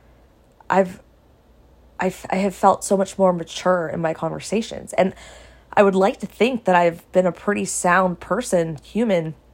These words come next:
uh, in the last couple of years, just based upon my, the education that I have received, you know, the, the things that I have studied. I am obsessed with,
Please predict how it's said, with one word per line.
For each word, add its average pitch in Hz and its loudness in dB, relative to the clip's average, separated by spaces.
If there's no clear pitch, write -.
uh, 160 2
in 165 -2
the 160 0
last 156 2
couple 165 -6
of 160 -4
years, 156 -2
just - -8
based - -2
upon 160 -4
my, 135 -8
the - -2
education 175 -2
that 156 0
I 156 -2
have 196 2
received, 190 -2
you 165 -6
know, 156 0
the, 160 -4
the - -18
things 185 0
that - -2
I - -4
have 196 0
studied. 190 2
I 156 0
am 160 -4
obsessed - -4
with, 170 -2